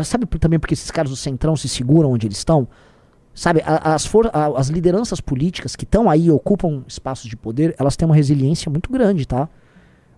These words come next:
O Lula tem uma resiliência grande, assim como, sei lá, o Renan Calheiros tem, assim como o pró-, o Bolsonaro menos. Mas mesmo ele, todo, imagina o inferno que é ser o Jair Bolsonaro aguentando as coisas que ele aguenta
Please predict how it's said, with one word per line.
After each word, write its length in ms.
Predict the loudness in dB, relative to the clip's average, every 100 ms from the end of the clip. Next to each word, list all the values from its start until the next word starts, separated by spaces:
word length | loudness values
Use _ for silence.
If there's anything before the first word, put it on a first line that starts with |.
| 2
O 160 | 6
Lula 360 | 8 8 6 4
tem 160 | 0
uma 80 | 2
resiliência 500 | 0 0 -2 -2 -4
grande, 340 | -2 0 0 -4
assim 200 | -6 -4
como, 160 | -4 0
sei 100 | 2
lá, 60 |
o 20 |
Renan 240 | 4 4 2
Calheiros 580 | 0 0 2 2 0 -6
tem, 280 | -6 -6 -8 -18 _ _ _ _
assim 300 | -6 -4 0
como 220 | 2 4 4
o 180 | 2
pró-, 560 | 0 _ 2 6 6 4
o 60 | 2
Bolsonaro 420 | 0 0 -2 -2
menos. 420 | 0 -2 -4 -12 _ _ -12
Mas 120 | -6 -2
mesmo 240 | 2 4
ele, 160 | 4 2 -4
todo, 200 | -4 -2
imagina 380 | 0 2 2 2
o 40 |
inferno 460 | 0 0 2 2 0
que 140 | -2
é 80 | -4
ser 200 | -2 -2
o 60 | 0
Jair 160 | 2
Bolsonaro 480 | 0 -2 -4 -4 -4
aguentando 340 | -4 -6 -6 -8
as 100 | -6
coisas 220 | -6 -4
que 100 | -6
ele 60 |
aguenta 440 | -4 -4 -6 -8